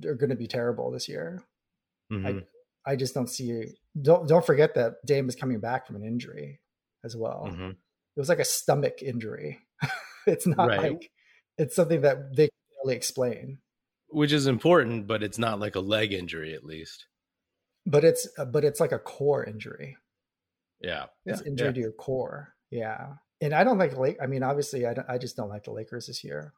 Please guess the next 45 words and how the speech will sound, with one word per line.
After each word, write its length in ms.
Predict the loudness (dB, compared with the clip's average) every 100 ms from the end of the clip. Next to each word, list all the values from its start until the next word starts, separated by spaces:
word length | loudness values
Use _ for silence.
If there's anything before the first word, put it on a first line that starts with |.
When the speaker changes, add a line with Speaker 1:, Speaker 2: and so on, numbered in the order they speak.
| -8
Speaker 1:
I 40 | -4
mean, 140 | -2
as 140 | 0
long 240 | 2 2 0
as, 140 | -2 -4
unless 300 | 2 2 4
they 120 | 0
rest 580 | 2 2 2 -4 -10 -20 _ _ -10
Russ. 540 | -6 -4 -4 -8 -10 -14 _ _ _ _ _ _ _ _ -8
I 20 |
mean, 120 | -4
are, 180 | 0 0
are 140 | 2 4
they 80 | 4
gonna 140 | 4
have 80 | 2
the 60 |
guts 280 | 2 2 2
to 100 | -4
not 280 | -2 -4 -4
play 180 | -2 0
Russ? 460 | 0 -2 -6 -12 -16 _ _ _ _ _
Speaker 2:
They 220 | 4 6
will. 340 | 8 6 6 -4 _ -20 _ _ -2
They 140 | 2
will. 200 | 4 2
I 120 | 2
think 220 | 2 2
they 140 | 2 2
will. 300 | 2 0 0
They 100 | -2
have 300 | 0 0 0 -4
to, 180 | -8
because 480 | -8 -6 -6 -4 -10 -14 -6
if 140 | -6 -2
they 120 | -2
don't, 380 | -2 -4 -4 -4
after 300 | -6 -4 -6
an 80 | -4
offseason 520 | -4 -2 -2 -2 -4
of 80 | -4
trying 240 | -4 -4
to 60 | -6
move 300 | -4 -6 0
him, 240 | 0 0